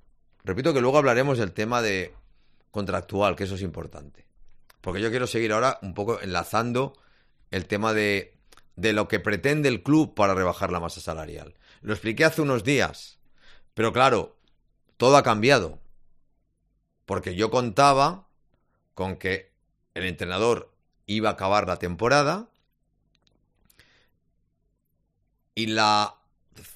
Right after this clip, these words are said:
digamos, eh, marcha del entrenador, de esos cuatro millones de salario,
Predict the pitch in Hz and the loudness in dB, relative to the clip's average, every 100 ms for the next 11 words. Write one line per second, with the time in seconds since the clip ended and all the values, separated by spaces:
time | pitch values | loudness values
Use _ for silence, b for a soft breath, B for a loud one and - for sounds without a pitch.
0 | - _ _ _ _ _ _ _ _ _ | -20 _ _ _ _ _ _ _ _ _
1 | - 98 113 131 131 123 - - - - | -2 2 4 6 6 4 0 -10 -14 -18
2 | - _ _ _ - 98 98 98 95 87 | -20 _ _ _ -12 -8 -6 -6 -6 -8
3 | 104 104 139 - 131 123 120 107 113 123 | -4 2 2 2 2 2 0 0 2 4
4 | 147 175 - - _ _ _ _ _ _ | 4 2 -6 -20 _ _ _ _ _ _
5 | _ _ _ _ _ 82 107 - - - | _ _ _ _ _ -6 -4 -4 -6 -10
6 | _ _ _ - 113 120 117 110 117 113 | _ _ _ -4 0 2 2 2 2 2
7 | 107 104 101 101 123 127 139 190 | 2 0 0 2 4 2 -2 -4